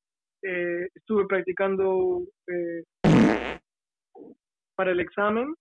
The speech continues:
me estoy preparando para un examen y, y eso nada más, ¿no? O sea, estoy llegamos enfocados a los estudios nada más, por así decirlo.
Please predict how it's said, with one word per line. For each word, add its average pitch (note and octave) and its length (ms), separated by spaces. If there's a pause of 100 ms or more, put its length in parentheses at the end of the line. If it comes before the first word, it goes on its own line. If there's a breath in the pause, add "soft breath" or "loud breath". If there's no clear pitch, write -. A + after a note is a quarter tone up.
(100)
me F#3 80
estoy F#3+ 160
preparando F#3+ 440
para F#3+ 160
un F#3 100
examen G3 540 (360)
y, E3 340 (100)
y A#3 60
eso E4+ 240
nada G3 180
más, A3 240
¿no? F#3+ 200
O G3+ 60
sea, G3 120
estoy A3 480 (640)
llegamos G3+ 300
enfocados G#3+ 460
a A3+ 40
los A3 140
estudios F#3 480
nada E3+ 200
más, D#3+ 220 (400)
por D#3 140
así D#3 180
decirlo. E3 420